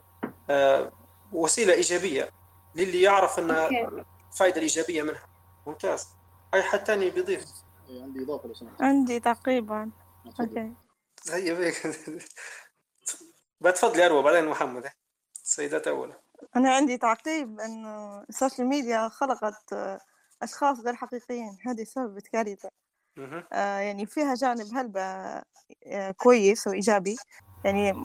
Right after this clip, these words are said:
Speaker 4: اللي يبي يتعلم حاجة قادر يتعلم، آه، من أشخاص مش موجودين في المنطقة وحتى في البلاد. بس ال-،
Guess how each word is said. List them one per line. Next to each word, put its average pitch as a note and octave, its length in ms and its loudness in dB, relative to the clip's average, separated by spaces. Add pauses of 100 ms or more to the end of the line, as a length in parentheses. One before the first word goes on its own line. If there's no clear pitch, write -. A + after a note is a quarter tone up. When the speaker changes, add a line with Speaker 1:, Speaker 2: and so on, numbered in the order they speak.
(160)
Speaker 4:
اللي A3+ 280 4
يبي A#3 180 4
يتعلم A#3+ 340 6
حاجة A#3 280 2
قادر A3+ 220 -2
يتعلم، A3 640 -2
آه، G3+ 220 -12
من A#3 120 -16
أشخاص - 500 0
مش A3 220 -8
موجودين A3+ 380 2
في G#3+ 100 -8
المنطقة G#3 580 0
وحتى G3 580 -8 (440)
في - 60 -2
البلاد. A3+ 380 -2 (1300)
بس A#3+ 300 10
ال-، A3 200 6